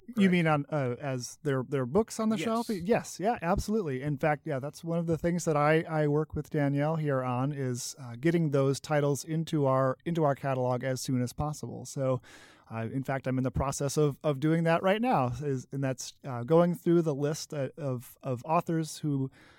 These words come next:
Speaker 1: have already been vetted by the, the local author fair committee and, and, uh, adding their, their books to our, to our shelves so that, um, the local, local readers can, can read what their neighbors are writing. That's, that's kind of a fun way to think about it.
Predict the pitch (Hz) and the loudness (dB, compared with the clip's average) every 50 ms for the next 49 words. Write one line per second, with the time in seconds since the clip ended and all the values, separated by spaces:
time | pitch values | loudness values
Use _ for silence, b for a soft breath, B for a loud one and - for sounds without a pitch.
0 | b b b - 131 151 160 156 151 151 143 147 143 143 135 127 135 180 185 170 | b b b 0 4 6 6 6 6 6 4 4 2 2 0 0 2 4 4 4
1 | 151 139 156 175 190 190 - 147 139 139 139 127 135 127 123 120 123 127 139 156 | 4 4 2 2 0 -2 -2 0 0 0 0 0 0 0 0 2 0 -2 -4 -6
2 | _ - 139 127 127 139 143 143 - 156 151 147 139 135 - 139 131 123 - 127 | _ -4 -2 -2 0 0 0 0 -2 -4 -4 -4 -6 -6 -6 -8 -8 -6 -4 -4
3 | 123 123 120 - - - 139 127 120 117 127 147 180 156 127 123 - - 131 120 | -2 -2 -4 -4 -4 -2 -2 0 0 -2 -2 -4 -4 -4 -4 -6 -8 -10 -10 -8
4 | 113 117 120 120 - _ - 127 117 113 - _ - 160 156 156 160 160 151 143 | -8 -8 -8 -10 -12 _ -16 -16 -16 -16 -16 _ -2 2 2 4 4 2 2 2
5 | 143 143 143 143 151 - - 156 143 131 123 151 143 - - - - 147 135 131 | 2 2 2 2 0 0 0 0 0 0 0 -2 -2 -4 -6 -6 -2 0 0 0
6 | 123 127 127 131 - _ - 139 135 127 123 123 - 139 131 123 120 123 123 - | 0 0 -2 -4 -8 _ -8 -6 -6 -4 -4 -6 -6 -4 -4 -4 -6 -8 -12 -12
7 | - - - 120 117 120 117 113 _ b b b b b b b b b b b | -14 -12 -12 -12 -10 -12 -12 -14 _ b b b b b b b b b b b
8 | 113 110 107 107 113 110 - 147 139 - _ _ _ - 127 120 117 113 120 127 | -10 -8 -6 -6 -8 -8 -8 -10 -12 -12 _ _ _ -8 -6 -4 -4 -4 -4 0
9 | 139 175 180 175 - 175 170 165 160 156 160 - _ _ - 175 - 185 185 185 | 2 2 2 2 2 4 4 6 6 4 2 -2 _ _ -14 -14 -8 0 2 2
10 | 185 - 175 165 160 175 175 165 160 151 160 175 - - - - 143 135 135 135 | 2 2 2 4 4 6 4 6 4 4 2 2 -2 -4 -4 -2 0 0 0 0
11 | 131 - - - 131 123 123 123 127 127 - - 139 147 165 180 175 180 170 180 | -2 -4 -6 -10 -10 -8 -8 -8 -10 -10 -12 -10 -4 0 0 2 2 2 4 4
12 | 170 170 170 170 165 165 151 135 123 131 120 117 117 113 113 117 117 117 120 120 | 4 6 6 4 4 4 2 2 2 0 -2 -2 -4 -6 -8 -8 -10 -10 -10 -12
13 | - - - - 139 127 - - - - - 123 117 - - 147 143 139 135 127 | -12 -14 -14 -12 -14 -14 -14 -16 -20 -14 -12 -12 -10 -4 0 0 2 2 2 0
14 | 127 127 - 135 123 - 110 - - - - - | 0 -2 -4 -6 -6 -6 -8 -12 -12 -14 -14 -16